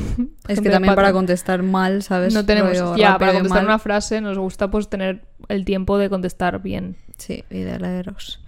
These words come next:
Speaker 2: Sí.
Speaker 1: Bien. Eh, pues nada, eso, patreon punto com barra si me queréis podca-, podcast, podéis acceder a todo el contenido exclusivo que hemos publicado ahí, son dos euros y pico al mes y, y está muy chuli. Y después, si queréis apoyarnos de otra forma y tenéis Amazon Prime, podéis,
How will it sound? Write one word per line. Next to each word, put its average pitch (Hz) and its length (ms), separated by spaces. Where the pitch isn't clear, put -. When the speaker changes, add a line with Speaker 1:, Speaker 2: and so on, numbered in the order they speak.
Speaker 2:
Sí. - 260
Speaker 1:
Bien. 190 340
Eh, 185 680
pues 180 140
nada, 175 280
eso, 175 280
patreon 185 320
punto 190 220
com 185 140
barra 180 140
si 180 100
me 185 120
queréis 180 200
podca-, 220 580
podcast, 208 440
podéis 190 240
acceder 185 320
a 180 140
todo 180 140
el 185 80
contenido 180 580
exclusivo 190 480
que 175 60
hemos 180 160
publicado 180 440
ahí, 196 140
son 190 180
dos 180 180
euros 180 220
y 190 40
pico - 220
al 185 100
mes 208 380
y, - 360
y - 160
está - 180
muy 175 100
chuli. 185 260
Y 220 100
después, 202 400
si 190 200
queréis 185 240
apoyarnos 196 500
de 196 100
otra 185 160
forma 185 480
y 202 120
tenéis 185 500
Amazon 190 420
Prime, 208 300
podéis, 190 540